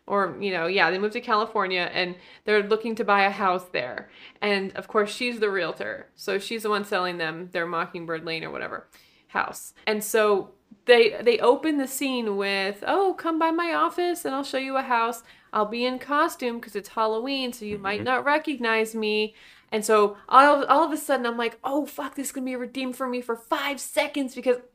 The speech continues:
Speaker 1: she said that. That means she's gonna be in full Elvira gear. And I just should have known better.
Speaker 2: It would have been too much, yeah.
Speaker 1: I, I should have known better, but I was let down by that 'cause I was like, "Oh, this is gonna be a great surprise." I, I really am so excited 'cause she said she would never put the costume back on,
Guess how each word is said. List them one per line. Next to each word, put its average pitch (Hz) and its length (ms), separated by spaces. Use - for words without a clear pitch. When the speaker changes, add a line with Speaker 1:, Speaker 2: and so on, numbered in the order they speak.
Speaker 1:
she - 300
said 302 300
that. 285 340
That 254 160
means 247 160
she's 220 140
gonna 220 140
be 208 140
in 202 140
full 285 300
Elvira 240 600
gear. 226 540
And 220 160
I 226 200
just 226 400
should 254 160
have 247 120
known 196 360
better. 180 240
Speaker 2:
It 175 120
would 240 80
have - 80
been 95 120
too - 160
much, 69 360
yeah. 69 280
Speaker 1:
I, - 160
I 254 40
should 247 180
have 220 80
known 196 260
better, 185 340
but 208 160
I 233 120
was 254 140
let 220 220
down 202 240
by 180 140
that 175 240
'cause - 100
I 208 140
was 208 100
like, 202 300
"Oh, 208 140
this 226 180
is 262 60
gonna 233 120
be 196 140
a 175 60
great 190 400
surprise." 185 720
I, 202 140
I 190 120
really 220 380
am 202 120
so 202 180
excited 190 440
'cause 190 120
she - 80
said - 180
she - 80
would 180 100
never 190 240
put - 180
the 254 80
costume 214 400
back 190 220
on, 190 280